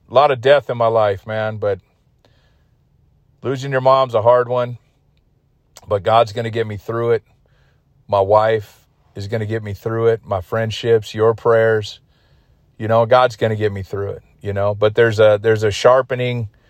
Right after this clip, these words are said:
that's gonna happen in this. I don't know what it is yet, but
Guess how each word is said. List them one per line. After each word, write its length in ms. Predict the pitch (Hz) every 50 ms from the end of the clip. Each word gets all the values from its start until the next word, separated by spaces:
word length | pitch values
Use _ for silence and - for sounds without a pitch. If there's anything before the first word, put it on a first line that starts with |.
| _ _ _ _ _ _ _ _
that's 200 | - 110 107 -
gonna 220 | - 123 120 113
happen 400 | 107 113 120 123 120 117 117 110
in 160 | 110 107 101 101
this. 280 | 107 107 107 104 -
I 100 | 110 110
don't 160 | 110 117 117
know 100 | 113 110
what 200 | 110 113 113 113
it 100 | 113 110
is 300 | 113 113 110 107 101 98
yet, 360 | 110 110 107 104 104 - - -
but 220 | 104 101 98 -